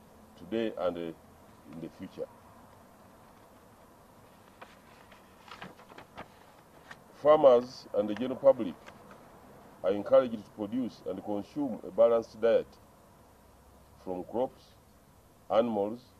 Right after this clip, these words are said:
and fisheries resources. In order to boost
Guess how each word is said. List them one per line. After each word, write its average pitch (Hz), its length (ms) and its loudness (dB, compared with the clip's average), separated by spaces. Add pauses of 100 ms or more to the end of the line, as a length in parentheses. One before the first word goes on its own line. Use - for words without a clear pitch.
(160)
and 85 200 -14
fisheries 98 480 -10
resources. 87 480 -16 (1800)
In 101 140 -2
order 151 180 4
to - 100 -14
boost 120 500 -8